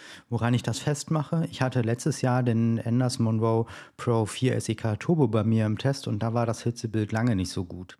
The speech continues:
Gerade beim Grillen einer simplen Bratwurst merkt man sofort, wenn die Hitzeverteilung nicht gleichmäßig ist. Eine Seite von der Wurst ist schon schwarz, während die andere Seite noch völlig weiß ist.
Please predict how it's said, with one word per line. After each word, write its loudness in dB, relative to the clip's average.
Gerade 2
beim 2
Grillen 4
einer 2
simplen 4
Bratwurst -2
merkt 2
man 4
sofort, 2
wenn 2
die 4
Hitzeverteilung 0
nicht -2
gleichmäßig 0
ist. -6
Eine 4
Seite 2
von 0
der 2
Wurst 2
ist 0
schon 0
schwarz, -4
während 0
die -2
andere 2
Seite 2
noch 2
völlig -2
weiß -2
ist. -14